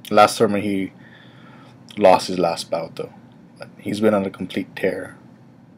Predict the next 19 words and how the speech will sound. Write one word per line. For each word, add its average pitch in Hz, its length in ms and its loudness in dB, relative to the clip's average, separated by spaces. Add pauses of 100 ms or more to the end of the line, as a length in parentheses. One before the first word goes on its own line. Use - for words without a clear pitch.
(520)
That's - 140 -8
like 104 140 -4
his, 90 260 -8 (840)
that's - 300 -20
like 95 140 -14
his 92 840 -8 (960)
biggest 107 260 -8
winning 117 280 -6
streak. - 320 -8 (400)
<clears throat> - 360 -12
Chiyomaru - 1500 4 (340)
fighting 95 440 0
out 92 220 2
of 90 220 0
the 95 100 2
Wolf's 104 520 2
Den 90 480 0
at - 160 -20
Kokonoi 98 720 -2